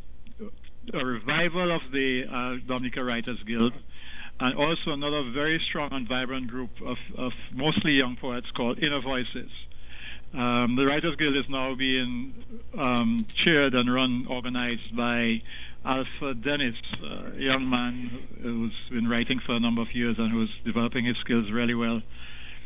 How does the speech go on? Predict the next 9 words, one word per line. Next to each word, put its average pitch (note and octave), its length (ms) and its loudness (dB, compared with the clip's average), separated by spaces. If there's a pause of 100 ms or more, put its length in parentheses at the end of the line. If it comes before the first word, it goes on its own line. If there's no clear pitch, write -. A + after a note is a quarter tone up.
(140)
And, B2 440 6
um, A#2+ 280 4
Bunty C#3+ 480 4
Liverpool, C3+ 540 0 (160)
uh, B2+ 520 0
organizes A#2+ 640 2
and A#2 160 4
manages, A2+ 520 4 (560)
um, A#2+ 100 -4